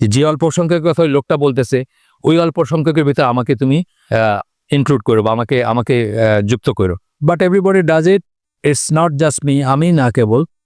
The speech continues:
সবাই এর করতেছে, আপনি আমাকে শুধু শুধু কেন ই করতেছে? আমি কি সবার চেয়ে আলাদা নাকি? আমি সবাই একজন। এবং অনেক সময় মানুষ এটাও বলে, most people,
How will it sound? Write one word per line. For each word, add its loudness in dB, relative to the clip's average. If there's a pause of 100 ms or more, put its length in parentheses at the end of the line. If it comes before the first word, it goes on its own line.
(500)
সবাই 0
এর 2
করতেছে, 0
আপনি 0
আমাকে 0
শুধু 0
শুধু 0
কেন -2
ই 0
করতেছে? -2
আমি 0
কি 0
সবার 0
চেয়ে -2
আলাদা -2
নাকি? -4
আমি -2
সবাই 0
একজন। -2 (720)
এবং 0
অনেক -2
সময় 0
মানুষ 0
এটাও 2
বলে, -2 (460)
most -2
people, -2